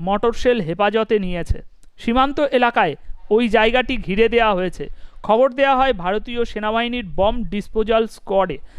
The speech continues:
তারপর বমটি নিয়ন্ত্রণে নেওয়া হয়েছে। তো বন্ধুরা, এই হচ্ছে মটর শেল। এখন এই মটর শেল যারা জানেন না, তাদেরকে একটু অবগত করি। এই মটর শেল কীভাবে কাজ করে জানেন?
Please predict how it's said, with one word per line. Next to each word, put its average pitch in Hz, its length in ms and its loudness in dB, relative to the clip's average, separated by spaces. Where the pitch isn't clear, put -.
তারপর 262 320 4
বমটি 214 420 0
নিয়ন্ত্রণে 214 640 0
নেওয়া 185 240 0
হয়েছে। 156 320 -4
তো 214 60 4
বন্ধুরা, 277 320 4
এই 285 240 2
হচ্ছে 294 300 2
মটর 208 420 2
শেল। - 340 -8
এখন 226 260 4
এই 247 140 2
মটর 233 460 4
শেল 294 480 -2
যারা 233 240 2
জানেন 214 320 -2
না, 214 140 -2
তাদেরকে 220 400 0
একটু 220 240 -4
অবগত 247 480 2
করি। 214 300 0
এই 233 120 4
মটর 247 320 4
শেল 302 240 2
কীভাবে 269 360 2
কাজ 240 240 0
করে 247 220 0
জানেন? 262 300 -2